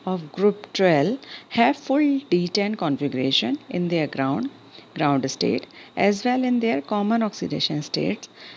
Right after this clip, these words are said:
so they are not registered as transition metals. The end member of the three D, four D and five D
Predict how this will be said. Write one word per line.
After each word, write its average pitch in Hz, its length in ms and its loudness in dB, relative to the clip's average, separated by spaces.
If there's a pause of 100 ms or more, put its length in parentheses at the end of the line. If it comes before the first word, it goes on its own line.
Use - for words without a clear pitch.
(220)
so 233 440 4 (240)
they 208 160 6
are 233 100 6
not 214 340 2
registered 220 480 0
as 214 140 0
transition 165 540 -2
metals. - 540 -4 (1900)
The 202 240 0
end 247 300 4
member 233 300 4
of 190 260 -2
the 185 100 0
three 180 340 0
D, 220 160 2
four 175 320 0
D 190 160 0
and 202 160 0
five 139 420 0
D 139 380 0